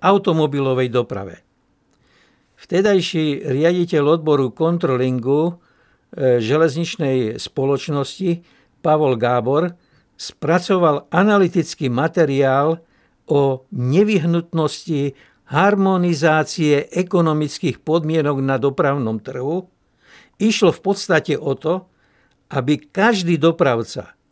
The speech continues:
jedno či na železničnej alebo cestnej dráhe, mal rovnaké podmienky.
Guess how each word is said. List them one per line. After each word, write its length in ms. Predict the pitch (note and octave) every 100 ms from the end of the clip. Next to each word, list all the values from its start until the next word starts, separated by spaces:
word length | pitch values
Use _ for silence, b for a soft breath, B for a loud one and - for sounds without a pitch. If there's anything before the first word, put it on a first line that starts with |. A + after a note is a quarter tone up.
| _
jedno 480 | C3 F#3 A#3 E3+ C3+
či 520 | - D3+ D3+ C#3+ -
na 400 | C#3 C#3 B2+ B2
železničnej 800 | A2 B2 E3+ D3+ D#3+ - D#3 C#3
alebo 640 | C3+ B2+ B2+ A2+ B2+ A#2 b b b
cestnej 480 | - D#3+ E3+ D#3+ B2+
dráhe, 640 | A#2+ A2+ A2+ B2 E3+ E3+ _ _ _ _ _ -
mal 320 | B2+ C#3+ C3+
rovnaké 560 | D3 G3+ G3+ F#3 F#3 F3+
podmienky. 720 | G3 E3+ C3+ G#2+ - -